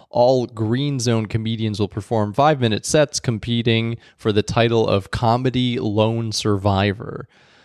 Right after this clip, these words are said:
The best comedian, determined by audience and judges, will be awarded the Comedic Medal of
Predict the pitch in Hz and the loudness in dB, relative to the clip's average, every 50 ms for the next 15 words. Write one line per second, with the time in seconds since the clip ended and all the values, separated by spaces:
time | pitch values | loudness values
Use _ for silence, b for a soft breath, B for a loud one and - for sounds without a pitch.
0 | b b b b 139 180 180 175 - - 147 139 151 147 117 123 131 143 147 135 | b b b b 0 2 2 0 0 -2 -2 0 0 0 2 0 0 0 0 -2
1 | 120 107 127 123 123 123 120 113 110 117 107 107 - 113 113 113 117 123 135 147 | -2 -2 -2 -2 0 -2 -2 0 2 2 2 2 2 2 2 0 0 -2 -4 -6
2 | 139 - - 110 117 113 - 131 127 123 120 110 117 123 110 - 117 123 117 110 | -6 -6 -4 -4 -2 0 2 2 2 2 -2 -4 -4 -4 -4 -2 0 0 2 2
3 | 107 147 160 160 151 131 120 117 113 117 110 - - 131 127 117 135 160 202 190 | 2 2 2 4 4 2 0 0 0 0 0 0 -2 -4 -2 -2 -4 -2 0 0
4 | 185 151 - 123 123 123 143 151 160 160 151 151 147 - - 117 110 101 | 0 0 -2 -6 -4 0 2 2 4 6 6 4 4 4 2 0 0 0